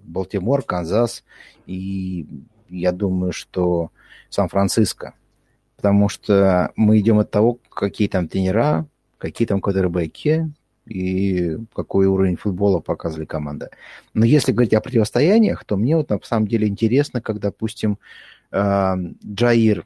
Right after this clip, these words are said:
Александр будет играть в новом сезоне, потому что он там уже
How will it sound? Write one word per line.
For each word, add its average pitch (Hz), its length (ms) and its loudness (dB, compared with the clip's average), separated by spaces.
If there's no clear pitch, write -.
Александр 101 560 -2
будет 120 240 -2
играть 98 220 0
в - 20 -12
новом 90 180 -6
сезоне, 87 560 -8
потому 85 280 -16
что 82 180 -14
он 85 100 -12
там 82 200 -12
уже 85 200 -12